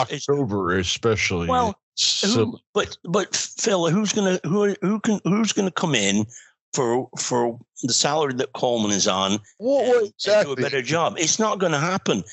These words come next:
Speaker 1: And
Speaker 2: Right,
Speaker 1: people,
Speaker 2: that's what
Speaker 1: it
Speaker 2: I said.
Speaker 1: changes. I just think
Speaker 2: Exactly,
Speaker 1: it's,
Speaker 2: Ed.
Speaker 1: it,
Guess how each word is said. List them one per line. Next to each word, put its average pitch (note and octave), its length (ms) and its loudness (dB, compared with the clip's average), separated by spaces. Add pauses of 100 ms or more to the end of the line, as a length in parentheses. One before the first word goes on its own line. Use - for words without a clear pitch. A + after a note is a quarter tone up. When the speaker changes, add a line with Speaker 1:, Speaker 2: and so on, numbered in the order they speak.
(140)
Speaker 1:
And B3+ 120 0
Speaker 2:
Right, D3+ 120 2
Speaker 1:
people, E3+ 160 -2
Speaker 2:
that's F3+ 140 -6
what E3 80 2
Speaker 1:
it - 20 -2
Speaker 2:
I - 20 -2
said. G#3 180 0 (100)
Speaker 1:
changes. A#2 340 -4
I E3 60 -2
just D3 260 0
think F#3+ 180 0
Speaker 2:
Exactly, A2+ 280 0
Speaker 1:
it's, A2+ 160 2
Speaker 2:
Ed. - 40 -20 (340)
Speaker 1:
it, F3+ 100 0